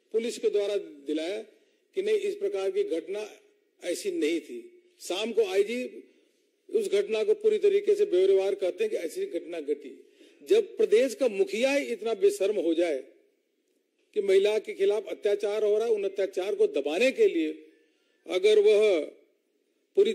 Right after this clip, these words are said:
ताकत लगा दे और पुलिस वाले केवल समझौता का काम करा रहे हैं। मित्रों, मैं आप सबको बताना चाहूंगा कि अभी ज्योति मिर्धा जी ज्वाइन किए हैं, बहुत ही लोकप्रिय नेता हैं, कांग्रेस को छोड़ करके। इससे पहले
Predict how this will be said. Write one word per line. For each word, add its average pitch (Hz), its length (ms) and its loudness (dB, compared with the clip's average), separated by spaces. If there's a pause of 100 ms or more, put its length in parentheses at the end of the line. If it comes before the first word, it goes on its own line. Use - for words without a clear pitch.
ताकत 202 340 -4
लगा 196 280 4
दे 156 180 -2 (380)
और 175 80 -6
पुलिस 214 320 -2
वाले 196 200 2
केवल 196 200 0
समझौता 175 420 -2
का 165 160 -8
काम 165 260 -10
करा 147 220 -6
रहे 156 160 -4
हैं। 131 200 -16 (600)
मित्रों, 220 240 2
मैं 214 120 2
आप 196 200 -2
सबको - 300 0
बताना 175 360 0
चाहूंगा 202 380 2
कि 208 140 2
अभी 190 300 0 (600)
ज्योति 226 280 4
मिर्धा 196 360 4
जी 208 140 4
ज्वाइन 185 280 2
किए 202 260 -4
हैं, 147 140 -2
बहुत 185 360 0
ही 285 100 2
लोकप्रिय 202 420 4
नेता 175 300 -4
हैं, 131 200 -10 (120)
कांग्रेस 208 420 0
को 247 120 -6
छोड़ 247 320 4
करके। 139 340 -6 (1160)
इससे 214 240 4
पहले 254 400 4